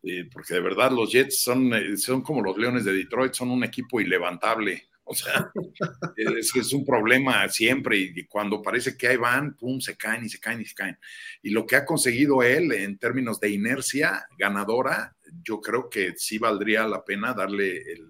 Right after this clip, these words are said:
el, el premio a Robert Saleh, porque digo, yo, yo creo que, eh, si nos vemos un poquito más objetivos, se lo va a llevar este, eh, Sirianni,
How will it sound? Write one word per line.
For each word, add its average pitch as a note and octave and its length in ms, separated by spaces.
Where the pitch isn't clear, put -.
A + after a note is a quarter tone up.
el, E2 220
el D#2 80
premio G#2 480
a D#2 120
Robert A2+ 260
Saleh, A2+ 260
porque G#2 300
digo, B2+ 440
yo, D3 240
yo E3 180
creo G3 280
que, A#2+ 260
eh, G2 260
si - 180
nos G2+ 200
vemos - 580
un - 60
poquito C#3+ 360
más D3 200
objetivos, C#3 540
se A#2+ 100
lo A2 80
va B2+ 100
a D3+ 40
llevar C#3 320
este, F#2 1160
eh, E2+ 40
Sirianni, C3 640